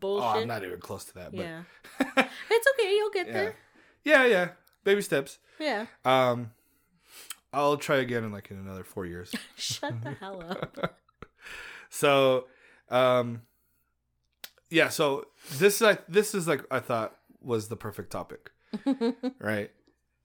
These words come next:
Speaker 2: So the, as you call them, the human desk.
Speaker 1: <laughs> The middle school desk.
Speaker 2: The middle school fucking desk from, like, the eighties and shit.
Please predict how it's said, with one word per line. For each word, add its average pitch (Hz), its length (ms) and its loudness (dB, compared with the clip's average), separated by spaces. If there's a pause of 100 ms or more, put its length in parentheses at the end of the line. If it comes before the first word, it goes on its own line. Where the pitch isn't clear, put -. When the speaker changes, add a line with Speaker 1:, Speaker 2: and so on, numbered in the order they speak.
(140)
Speaker 2:
So 127 880 2
the, 120 640 -2
as 117 240 -2
you 139 100 -2
call 139 200 0
them, 123 200 -2
the 113 80 -2
human 131 360 -2
desk. 113 560 -2
Speaker 1:
<laughs> - 40 -20 (260)
The 254 580 2
middle 233 260 2
school 226 300 -4
desk. 196 260 0
Speaker 2:
The 131 80 4
middle 127 220 2
school 127 340 0
fucking 117 340 -4
desk 110 240 0
from, 120 100 -6
like, 104 140 -6
the - 180 -10
eighties 107 320 -2
and 101 120 -10
shit. 101 280 -8